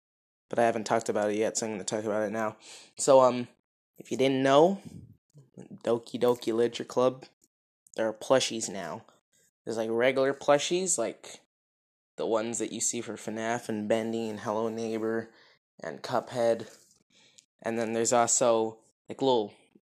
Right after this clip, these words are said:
there's, like, okay, I don't know what the size is. I don't think the little double, there's, like,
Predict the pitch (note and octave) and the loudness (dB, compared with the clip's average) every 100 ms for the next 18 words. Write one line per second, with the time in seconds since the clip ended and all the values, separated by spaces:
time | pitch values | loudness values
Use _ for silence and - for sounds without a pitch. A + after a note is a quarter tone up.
0 | _ - A2+ - G2+ _ - - - A#2 | _ -6 -4 -4 -8 _ -20 -10 -4 -4
1 | G#2+ G#2+ A2+ - G#2 F#2 - - - G2+ | -2 0 -2 -2 -4 -4 -6 -6 -4 -6
2 | G#2+ G#2 - - - - B2+ C3 C3 A#2 | -8 -10 -12 -14 -20 -2 0 2 -2 -4
3 | A2 A2 G#2 G#2 F#2 G#2+ G#2+ G#2 | -4 -4 -2 -4 -4 -4 -4 -6